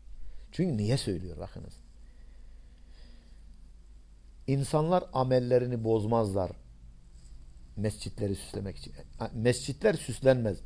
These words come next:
insanlar amellerini bozmadıkça. Burada o insanlar ilim ehli insanlar. Bunlar parmakla gösterilen sahabi.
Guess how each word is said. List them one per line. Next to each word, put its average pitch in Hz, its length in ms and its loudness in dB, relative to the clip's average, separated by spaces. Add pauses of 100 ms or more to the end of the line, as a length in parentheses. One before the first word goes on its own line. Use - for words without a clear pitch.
(120)
insanlar 117 520 0 (100)
amellerini 98 560 2
bozmadıkça. 80 580 -8 (2750)
Burada 180 260 10
o 113 120 4
insanlar 143 420 4
ilim 104 220 2
ehli 113 260 6
insanlar. 98 420 0
Bunlar 104 220 -2
parmakla 110 520 0
gösterilen 104 560 0
sahabi. 104 720 6